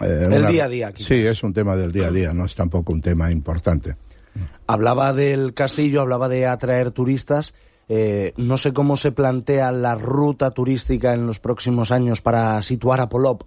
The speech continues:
Speaker 1: todavía más en el mapa.
Speaker 2: Bueno, como he dicho, el lastre que llevábamos, eh,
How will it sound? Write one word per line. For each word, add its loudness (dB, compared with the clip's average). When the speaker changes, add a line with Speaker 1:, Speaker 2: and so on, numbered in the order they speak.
Speaker 1:
todavía 0
más -6
en 0
el 0
mapa. -2
Speaker 2:
Bueno, 4
como 0
he 2
dicho, 2
el 0
lastre -4
que 0
llevábamos, 0
eh, 2